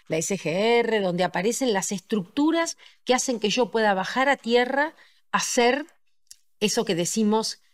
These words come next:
que no quedarnos esperando que los gobiernos lo hagan,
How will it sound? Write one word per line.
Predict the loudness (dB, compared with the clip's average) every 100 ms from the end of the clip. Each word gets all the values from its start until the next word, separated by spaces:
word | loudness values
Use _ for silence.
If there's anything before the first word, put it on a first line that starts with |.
| _
que | -8 0
no | 0 2
quedarnos | 0 0 -2 -4
esperando | -2 0 0
que | 0
los | 0
gobiernos | 0 -2 0 0 0 -2 -2
lo | -2 0
hagan, | -2 -4 -6